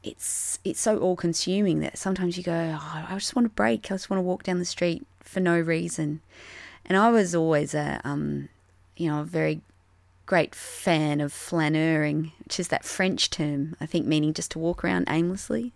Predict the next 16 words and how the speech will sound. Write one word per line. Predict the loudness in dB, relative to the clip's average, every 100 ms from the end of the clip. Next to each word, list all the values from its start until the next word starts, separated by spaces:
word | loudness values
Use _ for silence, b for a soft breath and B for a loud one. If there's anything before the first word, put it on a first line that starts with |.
| -10
Is | -6
that, | -6 -4
is | -6
that | -4
what | -6 -10
flaneur | -4 0 2 0 0
means? | -2 -4 -10 _ B B B B B B B B B B -8
Love | -4 -4 -4
that | -8 -8
word. | -12 -12 -12 -14 -16 -20 _ _ _ -14 -14 _ _ _ -14 -14 -14 -14 -14 _ _ -20 _
Flaneur. | -18 -12 -4 0 2 4 2 0 -4 -4 B B B B B B _ _
Yes. | 0 0 -4 -10 -16 B 4
Oh, | 4
it's | 4
a | 2
man. | 4 4 2 0